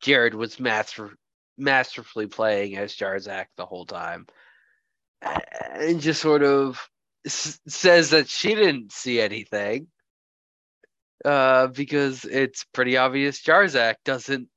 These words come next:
want anyone to know what happened. So, yeah, I mean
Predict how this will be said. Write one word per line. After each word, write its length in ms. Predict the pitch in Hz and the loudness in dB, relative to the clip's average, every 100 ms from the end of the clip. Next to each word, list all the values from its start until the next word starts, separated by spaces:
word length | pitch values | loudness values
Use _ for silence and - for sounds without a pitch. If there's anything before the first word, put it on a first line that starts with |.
| _ _ _ - | _ _ _ -20
want 440 | 131 135 139 135 | -2 2 2 2
anyone 440 | 139 147 156 160 160 | -4 -6 -4 -4 -4
to 60 | |
know 180 | 160 165 | 0 2
what 180 | 170 175 | 4 2
happened. 680 | 202 254 - 101 82 - - _ _ _ _ _ _ _ _ | 2 0 -2 -10 -12 -20 -20 _ _ _ _ _ _ _ _
So, 680 | - 156 139 131 127 113 - _ _ _ _ _ _ _ _ _ _ _ | 2 4 6 6 4 2 -4 _ _ _ _ _ _ _ _ _ _ _
yeah, 360 | 147 147 151 139 | 2 4 6 4
I 120 | 131 | 2
mean 460 | 135 139 131 123 | -2 -8 -10 -12